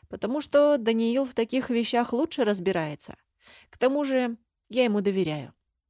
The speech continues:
Он сразу сказал, что весь доход, полученный от камня, пойдет мне. «Так и будет». А что же до понтов, которые с этим булыжником связаны? Не мое. А значит, мое? А тебе полезно для репутации»,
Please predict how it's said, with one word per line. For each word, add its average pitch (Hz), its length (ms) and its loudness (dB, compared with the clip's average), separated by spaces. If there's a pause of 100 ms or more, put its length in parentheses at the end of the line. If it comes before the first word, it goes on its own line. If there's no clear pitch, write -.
(320)
Он 208 140 2
сразу 180 340 0
сказал, 208 440 -4
что 156 320 -6
весь 165 220 -2
доход, 165 420 -6
полученный 170 520 -2
от - 120 -12
камня, 254 380 -6
пойдет 165 360 -6
мне. 139 320 -12 (540)
«Так 269 180 -2
и 302 60 -2
будет». 190 400 -4 (600)
А 214 80 -4
что 233 180 0
же 214 100 0
до 202 120 0
понтов, 240 580 -2 (140)
которые 202 500 0
с - 100 -4
этим 196 280 -2
булыжником 185 580 0
связаны? 170 580 -6 (440)
Не 196 200 -2
мое. 175 400 -6 (600)
А 226 120 4
значит, 226 380 -2
мое? 240 400 0 (640)
А 175 80 -8
тебе 185 280 -4
полезно 208 440 0
для 170 140 0
репутации», 226 760 -8